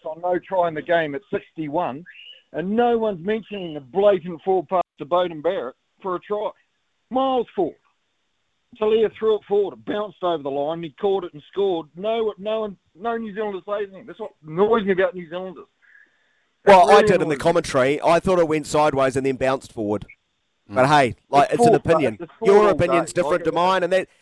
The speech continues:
Speaker 2: that's absolutely fine. But I'm glad you said that. I thought Wayne Barnes did nothing really wrong. I, you know, the, the one thing
Speaker 1: Nothing
Speaker 2: that
Speaker 1: at
Speaker 2: just
Speaker 1: all.
Speaker 2: peeves me about the sport is the live re-reffing of the game. But, you know, you know, w-, was that an
Speaker 1: Yeah,
Speaker 2: egregious
Speaker 1: they've got a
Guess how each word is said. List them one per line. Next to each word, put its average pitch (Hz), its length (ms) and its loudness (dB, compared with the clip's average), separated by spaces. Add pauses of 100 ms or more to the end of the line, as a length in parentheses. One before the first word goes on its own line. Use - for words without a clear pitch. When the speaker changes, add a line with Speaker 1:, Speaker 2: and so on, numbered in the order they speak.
(160)
Speaker 2:
that's 190 240 2
absolutely 190 480 0
fine. 226 220 2
But 254 100 2
I'm 277 120 2
glad 311 280 0
you 240 60 -4
said 170 200 -2
that. 190 120 2
I 262 100 4
thought 262 240 -2
Wayne 185 220 2
Barnes 139 340 -2
did 113 160 -20
nothing 113 320 -8
really 120 280 0
wrong. 127 460 2 (380)
I, 196 140 6 (180)
you 208 80 -2
know, 175 120 4
the, 190 180 4
the 208 80 4
one 240 140 4
thing 240 160 2
Speaker 1:
Nothing 226 80 0
Speaker 2:
that - 20 0
Speaker 1:
at 226 60 0
Speaker 2:
just 247 100 2
Speaker 1:
all. - 60 -2
Speaker 2:
peeves 151 240 0
me 139 80 2
about 131 180 2
the 131 80 -4
sport 175 380 2
is 160 120 -4
the 151 100 -4
live 156 420 2
re-reffing 143 640 -2
of 120 140 -6
the 139 60 -8
game. 165 480 -2
But, 185 240 0
you 175 120 -6
know, 175 180 2 (920)
you 156 80 -4
know, 160 100 8
w-, 165 260 4
was 185 180 4
that 196 180 0
an 190 80 -2
Speaker 1:
Yeah, 180 40 2
Speaker 2:
egregious 175 520 4
Speaker 1:
they've - 80 -4
got - 100 0
a - 20 0